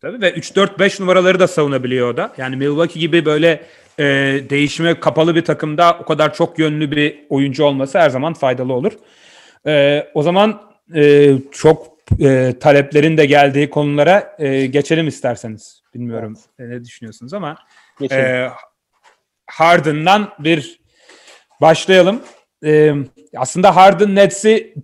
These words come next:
Speaker 1: dünkü programımızda detaylı da konuştuk.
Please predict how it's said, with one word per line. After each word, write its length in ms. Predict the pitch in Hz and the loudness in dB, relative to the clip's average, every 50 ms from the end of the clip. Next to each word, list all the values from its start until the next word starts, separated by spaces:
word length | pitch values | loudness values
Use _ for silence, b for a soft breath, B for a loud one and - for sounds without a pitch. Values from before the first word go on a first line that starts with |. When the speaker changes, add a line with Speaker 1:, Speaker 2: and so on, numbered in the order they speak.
| - | -6
Speaker 1:
dünkü 340 | - 170 180 185 180 - 202 | -2 -2 -2 0 -2 -4 -2
programımızda 960 | 180 196 190 185 160 175 185 180 180 185 175 160 165 208 202 196 202 - - - 175 | 0 2 2 2 4 2 0 0 0 -4 -6 0 2 4 4 4 2 0 -6 -8 -2
detaylı 400 | 139 147 143 180 170 170 180 196 | 0 2 4 6 6 6 6 6
da 140 | 196 190 - | 4 4 4
konuştuk. 580 | - 160 156 165 180 - - - 208 - - | 4 0 0 0 -2 -2 -4 -8 -8 -8 -12